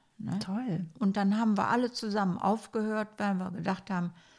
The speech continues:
Speaker 1: jetzt sind wir alt genug, jetzt können wir es lassen. <laughs>
Speaker 2: Jetzt haben Sie genug gekegelt.
Speaker 1: Ja.
Speaker 2: <laughs> So langsam kommt der Rücken und
Speaker 1: Ja.
Speaker 2: das Knie wahrscheinlich, ne?
Speaker 1: Ja, dann hab ich ja bis achtundsiebzig Jahre Tennis gespielt.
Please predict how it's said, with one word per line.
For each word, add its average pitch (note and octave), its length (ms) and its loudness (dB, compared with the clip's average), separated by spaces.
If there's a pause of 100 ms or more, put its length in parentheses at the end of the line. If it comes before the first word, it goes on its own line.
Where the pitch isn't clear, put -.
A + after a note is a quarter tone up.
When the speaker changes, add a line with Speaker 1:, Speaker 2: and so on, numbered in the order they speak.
(140)
Speaker 1:
jetzt F3+ 160 -4
sind F#3+ 200 2
wir E3+ 100 -2
alt F#3 260 0
genug, E3+ 320 0
jetzt - 220 -8
können D#3+ 180 -2
wir D3 160 -4
es - 60 -16
lassen. - 500 0
<laughs> - 40 -20 (440)
Speaker 2:
Jetzt - 200 -2
haben B3 100 8
Sie B3 100 4
genug A#3+ 380 6
gekegelt. G#3+ 480 6
Speaker 1:
Ja. F#3 360 6
Speaker 2:
<laughs> - 520 2
So - 140 0
langsam B3 320 12
kommt B3 240 12
der A3 100 12
Rücken C4 240 8
und A#3+ 140 10
Speaker 1:
Ja. A3+ 100 12
Speaker 2:
das D3+ 140 4
Knie B3+ 200 12
wahrscheinlich, F3+ 540 4
ne? A3+ 260 8
Speaker 1:
Ja, D4 200 10
dann G#3+ 200 6
hab G#3+ 200 -2
ich - 240 -4
ja F#3 160 0
bis F#3+ 460 -4
achtundsiebzig G3+ 920 -2
Jahre E3+ 340 0
Tennis G3 420 0
gespielt. C#4 540 -8